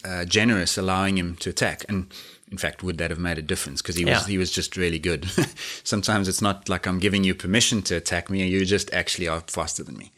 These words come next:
Speaker 1: But, but he, you know, the, the, the benefit of losing that time is that he never had to control the race. He could, uh, and he was clever. He's tactically very sharp, I think, because he didn't have a team. Remember last year, it was about Roglic and Jumbo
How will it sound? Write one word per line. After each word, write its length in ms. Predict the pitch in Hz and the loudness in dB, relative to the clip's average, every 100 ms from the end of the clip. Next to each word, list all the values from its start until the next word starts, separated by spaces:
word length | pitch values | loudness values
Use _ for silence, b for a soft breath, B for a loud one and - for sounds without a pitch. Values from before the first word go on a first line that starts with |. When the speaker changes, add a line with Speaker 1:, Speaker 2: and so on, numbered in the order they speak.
| B B B B B | B B B B B
Speaker 1:
But, 300 | 107 139 131 | 2 4 8
but 100 | 139 | 8
he, 320 | 147 139 - B B B - | 8 6 2 B B B 4
you 80 | 131 | 6
know, 120 | 139 | 8
the, 160 | 131 127 | 8 8
the, 140 | 131 | 6
the 140 | 110 | 6
benefit 640 | 113 127 151 180 - 123 110 | 4 6 6 6 4 2 2
of 100 | 101 | 4
losing 380 | 107 117 120 | 4 6 6
that 180 | 101 92 | 4 2
time 340 | - 107 87 90 | 0 0 0 0
is 100 | 95 | 0
that 80 | 104 | 4
he 80 | |
never 260 | 107 117 120 | 4 4 4
had 180 | 107 101 | 2 0
to 100 | 101 | -2
control 420 | - 87 104 95 | -4 -2 2 2
the 100 | 87 | 2
race. 360 | 87 - - - - _ b b b b b b | -2 -2 -4 -6 -14 _ b b b b b b
He 200 | 98 95 | -2 -2
could, 440 | - 101 92 87 95 | 0 0 0 0 0
uh, 340 | 95 95 92 B B B 113 | 2 2 0 B B B 2
and 80 | |
he 60 | 113 | 4
was 140 | 110 | 4
clever. 440 | - 175 135 92 143 - | 4 4 4 2 -2 -8
He's 160 | 110 98 | -6 -6
tactically 500 | - 165 170 - 104 | -2 -2 -2 -2 -2
very 260 | 92 110 120 | 2 4 4
sharp, 420 | - 101 80 - | 2 0 -2 -6
I 60 | 76 | -8
think, 360 | 76 117 - B B B B - | -10 -12 -14 B B B B -2
because 200 | 110 117 | 2 4
he 100 | 120 | 4
didn't 200 | 147 131 | 4 2
have 160 | 107 | 2
a 40 | 95 | 0
team. 420 | - 101 76 78 | 0 0 -2 -2
Remember 360 | 110 123 139 110 | 2 4 4 4
last 320 | 107 107 - | 4 2 0
year, 100 | 87 | 0
it 80 | 92 | 0
was 120 | 92 | -2
about 240 | 87 90 | 0 0
Roglic 640 | 98 98 104 104 - - - - | 2 0 2 2 0 -4 -8 -10
and 360 | 87 85 80 - | -8 -6 -8 -2
Jumbo 400 | 87 90 78 | 0 0 -4